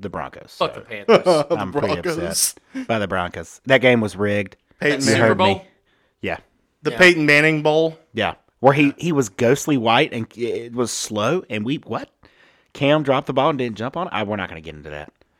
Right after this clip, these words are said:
Speaker 3: Bro, but this next round for the N F L, the divisional round,
Speaker 2: Mm-hmm.
Speaker 3: is going to be crazy.
Speaker 2: Yeah.
Speaker 1: It's gonna be good.
Speaker 3: Because, listen.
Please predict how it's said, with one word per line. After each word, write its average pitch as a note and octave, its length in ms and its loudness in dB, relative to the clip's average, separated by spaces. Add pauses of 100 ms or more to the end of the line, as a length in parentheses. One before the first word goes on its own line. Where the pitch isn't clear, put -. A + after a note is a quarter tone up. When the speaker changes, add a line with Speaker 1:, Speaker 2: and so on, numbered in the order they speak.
(600)
Speaker 3:
Bro, C3 320 -8 (120)
but D3+ 400 -2
this D#3+ 320 -2
next D#3+ 360 2
round E3 380 2
for - 80 -14
the C3 100 -6
N C#3 100 -6
F C3+ 140 -10
L, B2+ 240 -6 (280)
the C#3 60 -8
divisional C#3 480 -4
round, F3 440 -4 (140)
Speaker 2:
Mm-hmm. C3+ 180 -16 (240)
Speaker 3:
is C#3 140 -4
going C#3+ 220 -2
to C#3+ 60 -6
be B2 120 -12
crazy. B2 580 -12 (160)
Speaker 2:
Yeah. A#2 200 -4 (120)
Speaker 1:
It's A2+ 100 -14
gonna B2+ 100 0
be G#2+ 80 -2
good. G2 240 -4 (140)
Speaker 3:
Because, D3+ 280 2
listen. E3 320 -2